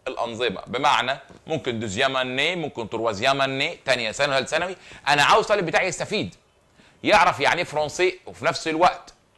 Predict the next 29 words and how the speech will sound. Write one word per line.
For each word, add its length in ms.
ده 320
المواقف 640
هتفيدك 520
جدًا 580
إزاي 580
تعرف 400
تجاوب 460
على 140
اللغة 200
الفرنسية. 480
أرجو 440
من 180
كل 240
الطلبة 460
يركز 460
معايا 400
في 120
الش-، 200
في، 220
في 100
الشاشة 580
اللي 100
قدامي، 460
يعرف 440
إزاي 440
يرد 300
على 80
الفرنسي 400
كويس. 400